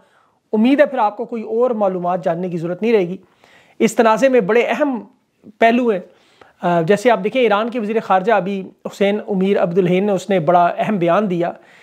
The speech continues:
कि अमेरिका को साफ अल्फाज में मैं वार्निंग दे रहा हूँ कि अभी भी वक्त है कि सयूनी जराइम का हिस्सा ना बने। यहाँ पर जो सबसे अहम फ़र्क है, लोगों को जो नहीं पता, वो एक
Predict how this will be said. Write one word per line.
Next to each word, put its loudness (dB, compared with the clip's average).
कि 4
अमेरिका 2
को -4
साफ 2
अल्फाज 0
में -6
मैं -4
वार्निंग -4
दे -2
रहा -2
हूँ -6
कि -6
अभी 0
भी -2
वक्त 0
है 0
कि -4
सयूनी 2
जराइम 2
का 0
हिस्सा -2
ना -4
बने। -12
यहाँ 4
पर 4
जो 0
सबसे 0
अहम 0
फ़र्क -2
है, 0
लोगों -4
को -6
जो 0
नहीं -2
पता, -2
वो 2
एक -4